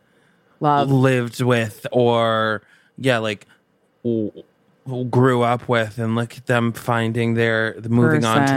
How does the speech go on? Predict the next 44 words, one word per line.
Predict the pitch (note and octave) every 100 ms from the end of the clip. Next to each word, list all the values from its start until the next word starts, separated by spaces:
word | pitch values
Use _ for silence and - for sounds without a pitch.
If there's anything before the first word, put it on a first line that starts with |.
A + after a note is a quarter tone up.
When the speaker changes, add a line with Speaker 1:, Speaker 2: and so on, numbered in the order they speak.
| A#2
Speaker 2:
the, | C#3+
Speaker 1:
Person. | - C#3+
Speaker 2:
maybe | D3+ E3+ E3
a | E3+
little | D#3 D3+ D#3+
bit, | D3 C3 B2 -
sometimes | C3+ B2+ B2+ C3 A#2 A2 G#2+
the | A2+
tear | - - B2+ A2
is, | G#2+ G#2+
like, | G#2+ G2+ - _ _
depending | B2 A#2 A#2+ A2
on | G#2
the | G#2
person, | G2 G#2+ G#2 - G2+
like, | G#2 A2+
mourning | A2+ A2+ A2+ A2+ A2 G#2+
the | A2 G#2
Speaker 1:
Yeah. | - A2 A2+ A2+ A2
Speaker 2:
friendship | G#2+ B2 -
<laughs> | - B2+ - - _ -
that | A2+ G#2+
we | A2 A2+
had | A2+ G#2 G2
that | G2+ G2+
will | A2
never | G#2+ G#2
be | G#2 G#2+
the | G#2
same. | G2 A2+ G2+ A2+
Speaker 1:
Right. | D#3+ - - E3 - - -
Speaker 2:
Um, | B2+ A2+ G#2+ A2 - _ -
which | - C#3+ C3 - - - -
is, | - C#3 A#2 -
tr-, | - C#3+
if | D3 C#3
someone | F3 G3+ G#3
gets | G3+ -
married, | E3 D#3+ A#2 G#2+ G#2+ - _ _ _ _ _ _ _ - A#2+ -
everything | C3+ C3+ C#3 C#3 A2+
changes. | - A#2 G#2+ G#2+ G#1+ -
That's | B2+ A#2+ -
just |
how | B2